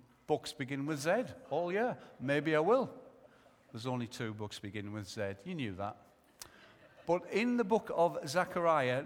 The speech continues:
just to give you a bit of history, a, a bit of background, 'cause this is important, it's helpful. This was written at a time when God's people had, had been in exile in Babylon.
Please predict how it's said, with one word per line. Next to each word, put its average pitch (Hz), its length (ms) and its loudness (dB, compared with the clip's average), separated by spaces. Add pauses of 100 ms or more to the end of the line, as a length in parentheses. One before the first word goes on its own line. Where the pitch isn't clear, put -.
just - 200 -6
to 240 80 -6
give 220 180 -4
you 214 60 -2
a 202 40 -4
bit 185 180 -2
of 160 80 2
history, 135 640 -4
a, 139 200 0
a 135 80 -2
bit 180 180 -4
of 156 60 -4
background, 131 520 0
'cause - 180 -10
this 135 140 -12
is 139 160 -8
important, 131 480 -4
it's 113 120 -12
helpful. 104 520 -6 (500)
This 196 240 0
was 190 180 -4
written 180 280 -2
at 139 120 -6
a 135 60 -6
time 131 680 0
when 127 240 0
God's 190 260 0
people 151 380 -2
had, 127 240 -4
had 127 160 -4
been 127 180 -4
in 123 180 -4
exile 110 600 -2
in 113 160 -8
Babylon. 110 560 0